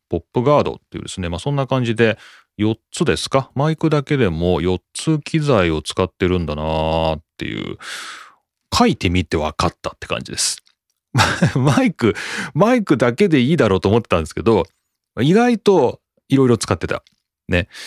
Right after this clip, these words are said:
まあ、この辺はでも、あの、圧縮することもできるんでね。ユーエスビーマイク、例えば一本にするとかですね。まあ、色々圧縮する方法はあるんですけど、今僕が使っているセッティングとしてはそんな感じです。で、えー、オーディオインターフェースですね。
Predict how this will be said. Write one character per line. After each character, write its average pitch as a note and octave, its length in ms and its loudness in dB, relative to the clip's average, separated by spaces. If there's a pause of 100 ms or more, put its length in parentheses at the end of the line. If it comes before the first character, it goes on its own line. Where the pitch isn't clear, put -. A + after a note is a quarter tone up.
(460)
ま E3 80 2
あ、 - 20 0
こ G#3 100 2
の B3+ 60 6
辺 B3+ 120 4
は B3+ 100 4
で A#3+ 80 4
も、 F#2+ 220 -2
あ G2+ 80 -2
の、 - 200 -4
圧 A#2 140 2
縮 E3+ 160 0
す E3+ 100 2
る D#3+ 80 2
こ D#3 100 2
と C3 80 4
も F2+ 60 2
で E2+ 120 0
き F#2 80 0
る E2 80 -2
ん - 40 -10
で - 80 -8
ね。 F2+ 200 0
ユ D3+ 140 4
ー D#3 40 4
エ D#3 40 2
ス D#3 140 -2
ビ D#3 140 4
ー - 20 2
マ D#3 140 4
イ A#2 80 2
ク、 E3 200 2 (240)
例 A2+ 120 -4
え G#2+ 40 2
ば F#2+ 60 0
一 A2+ 100 2
本 E2 200 -2
に D#2 60 -4
す G2 100 -2
る G#2 100 4
と - 100 -4
か - 80 -8
で C2+ 60 -6
す - 140 -6
ね。 F#2 80 0
ま F2+ 140 0
あ、 - 20 0
色 C#3+ 220 2
々 B2+ 320 4
圧 A#2 140 0
縮 - 180 -4
す - 120 -6
る D3 80 -2
方 C#3+ 160 0
法 C#3 160 0
は B2 80 4
あ A#2 40 4
る F#2 80 0
ん - 20 -2
で E2+ 80 -2
す - 80 -10
け G2 100 0
ど、 C#3 280 2
今 D3+ 200 2
僕 A2 280 0
が D3 160 2
使 - 180 -6
っ E3 80 2
て - 100 0
い - 20 4
る D#3+ 60 2
セ - 140 0
ッ - 20 -4
テ E3 140 -2
ィ - 20 2
ン D#3+ 40 2
グ D#3 40 0
と D#3+ 80 2
し - 80 -4
て A#3 60 4
は F3 80 4
そ - 140 -2
ん E2 80 -4
な D2+ 100 -4
感 D#2 180 -4
じ - 100 -8
で B1 100 -8
す。 - 180 -10 (960)
で、 D#3 540 2
え C3+ 40 4
ー、 B2+ 60 6
オ D3+ 160 4
ー - 20 0
デ F#3+ 80 4
ィ - 20 4
オ F#3 40 4
イ F#3+ 60 2
ン - 20 2
タ F#3 80 2
ー E3+ 40 4
フ F#3 100 0
ェ - 20 4
ー E3+ 40 2
ス - 60 -4
で G2 100 0
す G#2 120 -2
ね。 A2 360 2